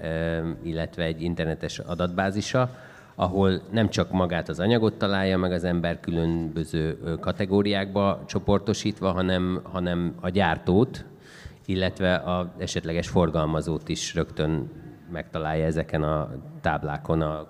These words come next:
Q R kód mögé rejtve. És aztán, hogyha valami inspirálót lát, akkor, akkor ennek kapcsán el tud indulni, kategóriákra szűrve kutatni, illetve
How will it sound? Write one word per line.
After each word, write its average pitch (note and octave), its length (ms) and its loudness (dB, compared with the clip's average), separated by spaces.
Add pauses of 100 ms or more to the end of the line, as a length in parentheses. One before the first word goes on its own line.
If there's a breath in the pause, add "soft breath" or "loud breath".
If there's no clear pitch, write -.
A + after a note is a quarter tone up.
Q E2 100 -12
R D2+ 140 -12
kód D#2 240 -8
mögé D2+ 260 4
rejtve. F2 480 0 (1160 loud breath)
És A#2 200 4
aztán, B2+ 280 4
hogyha B2 260 2
valami A#2+ 320 10
inspirálót F#2 720 8
lát, G#2+ 520 -2
akkor, A2+ 640 6
akkor G#2+ 380 2
ennek G2+ 300 6
kapcsán G2 540 2
el F2 220 -2
tud F2 160 -2
indulni, G#2 680 8 (720)
kategóriákra F2+ 840 0
szűrve E2 420 2
kutatni, G2+ 680 4 (120)
illetve F#2 800 0